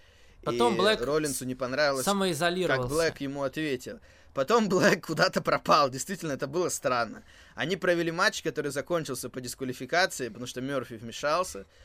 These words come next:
Speaker 2: Э, выскочила куча народу, там, Street Profits, Viking Raiders и так далее.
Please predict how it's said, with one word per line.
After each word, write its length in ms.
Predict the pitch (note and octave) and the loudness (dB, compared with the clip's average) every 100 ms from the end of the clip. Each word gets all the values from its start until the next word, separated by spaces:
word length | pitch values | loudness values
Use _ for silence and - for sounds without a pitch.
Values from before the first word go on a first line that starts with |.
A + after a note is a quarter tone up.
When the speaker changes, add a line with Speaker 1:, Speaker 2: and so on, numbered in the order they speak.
| - - - - | -20 -20 -20 -10
Speaker 2:
Э, 280 | B2 B2 B2 | -4 -2 0
выскочила 580 | D3 F3 C#3+ C3 C3 B2 | 0 -2 -4 -6 -4 -4
куча 280 | D3 C#3 | -6 -6
народу, 420 | C3 B2 E3+ F3 C3+ | -4 -2 -2 -2 -6
там, 420 | A#2 G#2 G2 G2 | -8 -10 -14 -12
Street 340 | - A2+ A#2 - | -12 -12 -14 -4
Profits, 460 | E3+ F3+ C3+ - | -2 0 -4 -8
Viking 340 | A#2+ A2+ A2+ A2+ | -6 -6 -6 -4
Raiders 520 | D3+ E3 C3+ A#2+ G#2+ | -2 -2 -4 -8 -10
и 20 | |
так 200 | A2+ A2 | -12 -6
далее. 380 | B2 A2+ G#2+ | -2 -2 -4